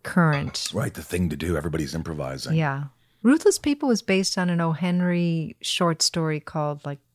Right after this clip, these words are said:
Speaker 1: Ransom. Oh, I can't remember what it is. But anyway, the writing was so tight 'cause it's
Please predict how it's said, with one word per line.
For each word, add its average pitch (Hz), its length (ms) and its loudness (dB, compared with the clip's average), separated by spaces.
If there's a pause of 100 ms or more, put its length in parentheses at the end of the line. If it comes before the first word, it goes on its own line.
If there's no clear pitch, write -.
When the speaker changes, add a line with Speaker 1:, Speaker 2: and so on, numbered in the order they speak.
(200)
Speaker 1:
Ransom. 185 880 4
Oh, 208 140 2
I 165 60 4
can't - 280 -8
remember 156 260 -4
what 147 160 -4
it 139 100 -6
is. 139 180 -6
But 196 160 4
anyway, 220 300 6
the 185 140 2
writing 190 420 4
was 160 100 4
so 185 240 4
tight 170 500 2
'cause 160 240 -6
it's - 280 -10